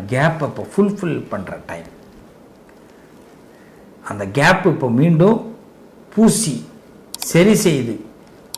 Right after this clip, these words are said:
மீண்டும் பயனுக்கு வரக்கூடிய டைம்.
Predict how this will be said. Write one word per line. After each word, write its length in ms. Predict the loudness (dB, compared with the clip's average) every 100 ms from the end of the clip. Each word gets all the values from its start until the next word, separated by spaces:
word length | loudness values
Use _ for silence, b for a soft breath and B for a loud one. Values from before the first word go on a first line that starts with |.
| 2
மீண்டும் 640 | 6 8 8 6 4 -4 -16 -20 -4
பயனுக்கு 520 | 2 6 6 6 6
வரக்கூடிய 460 | 6 6 4 -2 -4 -6
டைம். 180 | -12